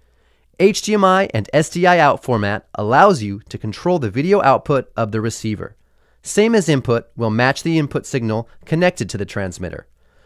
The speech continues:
You can also specify a desired output format to take advantage of our built-in scaler. Test pattern allows you to generate color bars,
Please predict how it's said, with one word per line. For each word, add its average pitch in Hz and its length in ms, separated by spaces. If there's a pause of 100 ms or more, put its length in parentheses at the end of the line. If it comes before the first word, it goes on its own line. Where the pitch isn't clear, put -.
(120)
You 135 80
can 123 160
also 175 360
specify 104 800
a 104 100
desired 123 400
output 113 500 (220)
format 160 480
to 120 80
take 131 220
advantage 139 600
of 101 120
our 95 100
built-in 147 560
scaler. - 500 (1200)
Test 240 260
pattern 110 420
allows 135 380
you 131 80
to 113 140
generate 147 420
color 180 260
bars, 214 400